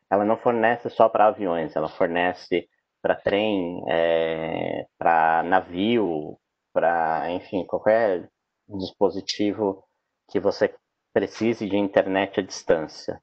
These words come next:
né? Por conta da, da cobertura via satélite deles. Então, você tem cruzeiros que daria pra gente pensar em, em testes, você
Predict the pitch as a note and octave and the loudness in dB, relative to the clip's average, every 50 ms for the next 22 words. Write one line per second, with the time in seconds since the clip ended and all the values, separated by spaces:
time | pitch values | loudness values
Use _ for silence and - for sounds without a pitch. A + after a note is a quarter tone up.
0 | _ _ - - D#2+ E2 E2+ - - E2 - E2 E2 - F2 D#2+ D#2 E2 E2 F2 | _ _ -12 -8 -8 -8 -8 -8 -10 -8 -8 -8 -6 -2 -2 0 0 -2 -4 -6
1 | F2 F2+ E2+ - F#2+ F2 E2+ - - G#2 E2+ F2 - - - F2+ F2+ - - - | -4 -4 -2 0 0 0 0 -2 -2 -2 -4 -4 -4 -4 -6 -6 -4 -2 -2 -4
2 | - - - F2+ - - - A#2+ G2+ E2+ D#2 - - - - _ _ _ _ _ | 0 2 2 2 0 0 -2 -4 -2 -4 -4 -4 -8 -16 -18 _ _ _ _ _
3 | _ _ _ _ _ _ _ _ _ - F2+ - - F2+ F2+ F2 F2+ G2 - A#2 | _ _ _ _ _ _ _ _ _ -20 -12 -4 -2 0 0 0 -2 -4 -6 -4
4 | A2 - A2+ A2+ G#2 - - G#2+ A#2 A2+ - B2 A#2+ A#2+ A#2 G2+ F#2 - - - | -2 0 0 0 0 0 0 -2 0 0 0 2 4 4 4 2 0 -4 -4 -2
5 | G#2+ F#2+ F2+ F2+ F2+ F2 - - E2+ F#2 F2 - - _ - F#2+ F2 - - - | 0 0 2 2 0 -2 -2 -4 -6 -6 -8 -10 -10 _ -4 -4 -4 -4 -4 -4
6 | F2 D#2+ E2 F2+ E2+ E2 D#2 - G1+ - - - _ _ _ _ _ _ - - | -4 -4 -2 -4 -6 -6 -8 -10 -12 -16 -16 -20 _ _ _ _ _ _ -20 -20
7 | - _ - G#2+ G#2+ A2+ A2 G#2 - - - - - F#2 E2+ - - - - - | -12 _ 2 4 4 4 4 2 0 -6 -14 -8 -6 -6 -6 -6 -10 -16 -16 -18